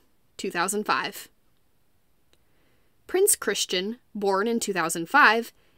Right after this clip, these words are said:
is the eldest and only son of the Crown Prince Frederick and Crown Princess Mary of Denmark. He is currently second in line to the Danish throne,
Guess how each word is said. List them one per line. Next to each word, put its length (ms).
is 180
the 180
eldest 600
and 280
only 380
son 360
of 160
the 80
Crown 420
Prince 420
Frederick 760
and 200
Crown 360
Princess 640
Mary 600
of 220
Denmark. 600
He 400
is 140
currently 420
second 380
in 140
line 400
to 120
the 100
Danish 460
throne, 480